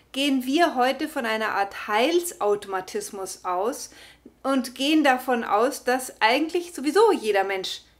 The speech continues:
gerettet werden ist. Wenn wir heute eine vergleichbare Frage an Jesus stellen könnten,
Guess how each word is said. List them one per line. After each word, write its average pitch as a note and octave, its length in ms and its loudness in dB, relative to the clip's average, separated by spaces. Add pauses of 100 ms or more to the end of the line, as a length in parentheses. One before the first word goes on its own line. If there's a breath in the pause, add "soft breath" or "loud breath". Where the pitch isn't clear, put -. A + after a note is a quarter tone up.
gerettet G#3 480 -2
werden F#3+ 300 -2
ist. F3 320 -10 (440 loud breath)
Wenn D4+ 760 2
wir A3 460 2 (220)
heute A#3 420 4
eine G#3 180 -4
vergleichbare A3+ 760 0
Frage A3+ 440 2
an G3+ 100 -4
Jesus A3 320 -4
stellen G3 460 -4
könnten, B3+ 580 -2